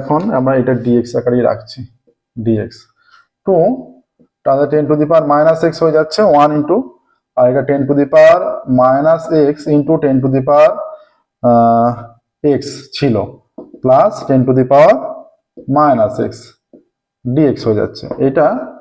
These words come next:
ডি এক্স মাইনাস টু, এটা ten to the power minus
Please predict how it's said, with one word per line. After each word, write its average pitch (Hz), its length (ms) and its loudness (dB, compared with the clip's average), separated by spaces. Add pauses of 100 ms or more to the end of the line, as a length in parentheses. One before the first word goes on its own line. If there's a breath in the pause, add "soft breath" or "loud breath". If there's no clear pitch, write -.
(640)
ডি 180 80 0 (140)
এক্স - 140 -8 (300)
মাইনাস 151 320 0 (120)
টু, 165 100 0 (720 soft breath)
এটা 139 200 0
ten 135 180 0
to 143 120 -2
the 147 120 0
power 156 160 2 (100)
minus 160 320 0